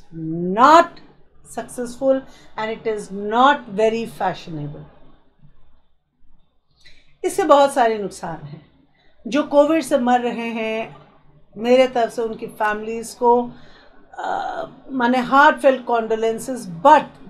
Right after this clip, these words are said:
कुछ आदतें हम अपनी ज़िंदगी में इस तरीके से पाल लेते हैं जैसे सिगरेट, जिससे हमारे लंग्स डैमेज हो चुके होते हैं।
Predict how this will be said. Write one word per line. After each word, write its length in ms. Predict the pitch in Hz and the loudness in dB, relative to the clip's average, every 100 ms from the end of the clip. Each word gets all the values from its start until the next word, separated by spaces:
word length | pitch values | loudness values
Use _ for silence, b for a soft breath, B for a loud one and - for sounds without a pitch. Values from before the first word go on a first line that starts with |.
| - - - | -20 -20 0
कुछ 280 | 440 - - 226 | 0 0 -4 2
आदतें 460 | 220 233 226 233 | 2 2 -4 -6
हम 120 | 226 | -6
अपनी 260 | 233 226 226 | -8 -8 -10
ज़िंदगी 420 | 196 233 226 233 | -10 -10 -8 -8
में 200 | 240 247 - | -6 -8 -6
इस 200 | 320 - | -8 -4
तरीके 340 | 254 220 214 208 | -6 -6 -8 -8
से 140 | 208 | -10
पाल 340 | 202 202 202 | -2 -2 0
लेते 280 | 202 190 202 | -4 -8 -8
हैं 280 | 208 220 214 | -8 -8 -8
जैसे 280 | 196 196 185 | -8 -8 -12
सिगरेट, 520 | - 190 202 220 226 B B B - | -10 -8 -4 -6 -6 B B B -10
जिससे 440 | 240 262 294 285 277 | -8 -4 2 6 4
हमारे 400 | 247 220 220 226 | 2 -2 -2 -2
लंग्स 560 | 208 220 233 240 - 156 | -4 -6 -6 -10 -12 -8
डैमेज 440 | 202 190 190 185 | -4 -4 -4 -6
हो 60 | 170 | -12
चुके 280 | 147 - 160 | -14 -16 -16
होते 320 | 151 147 - | -16 -18 -18
हैं। 180 | 165 | -20